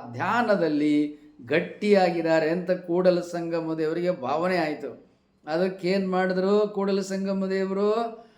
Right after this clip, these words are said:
ವಿಭೂತಿಗಟ್ಟಿ, ತೆಂಗಿನಕಾಯಿ ಮಾರಾಟ ಮಾಡ್ತಕ್ಕಂಥ ವ್ಯಾಪಾರಸ್ಥ ಹುಡುಗರನ್ನ ಈ ಜಾಗಕ್ಕೆ ಕಳಿಸಿದ್ರು. ಅವ್ರು ಬಂದು ಮಾತಾಡಿದ್ರೇನ? ಹತ್ರ ಬಂದು "ಶ್ಶ್" ಅಂದ್ರು. ಇವನು ಆ ಕಡೆ ನೋಡ್ದ, ಕೈ ಸನ್ನೆ ಮಾಡಿದ್ರು,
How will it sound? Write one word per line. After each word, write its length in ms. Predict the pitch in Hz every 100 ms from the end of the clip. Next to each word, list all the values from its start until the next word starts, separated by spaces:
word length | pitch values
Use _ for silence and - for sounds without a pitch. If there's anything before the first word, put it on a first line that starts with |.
| _ _ -
ವಿಭೂತಿಗಟ್ಟಿ, 1080 | 165 175 208 208 214 214 208 220 226 226 226
ತೆಂಗಿನಕಾಯಿ 720 | 202 214 220 214 202 208 214
ಮಾರಾಟ 500 | 202 196 202 208 208
ಮಾಡ್ತಕ್ಕಂಥ 880 | 202 202 202 202 202 - 208 202 190
ವ್ಯಾಪಾರಸ್ಥ 960 | 190 185 165 170 - 214 208 202 202
ಹುಡುಗರನ್ನ 640 | 190 165 190 208 190 170 175 208 233 240 - - _ 160
ಈ 140 | 165
ಜಾಗಕ್ಕೆ 520 | 156 156 170 185 185
ಕಳಿಸಿದ್ರು. 840 | - 165 170 190 175 143 120 - - _ -
ಅವ್ರು 200 | 156 196
ಬಂದು 220 | 214 214
ಮಾತಾಡಿದ್ರೇನ? 680 | 196 208 202 226 233 226 233 254 214 131 - - _ _ -
ಹತ್ರ 340 | 196 - - 214
ಬಂದು 500 | 208 226 226 214 -
"ಶ್ಶ್" 540 | - - - - - - -
ಅಂದ್ರು. 600 | 165 147 123 117 - - _ _ _ _
ಇವನು 220 | 180 208 185
ಆ 80 |
ಕಡೆ 320 | 190 196 196 190
ನೋಡ್ದ, 360 | 190 214 208 196 143 120 - - _ -
ಕೈ 140 | 180
ಸನ್ನೆ 440 | 190 180 180 180
ಮಾಡಿದ್ರು, 680 | 202 185 180 175 160 127 -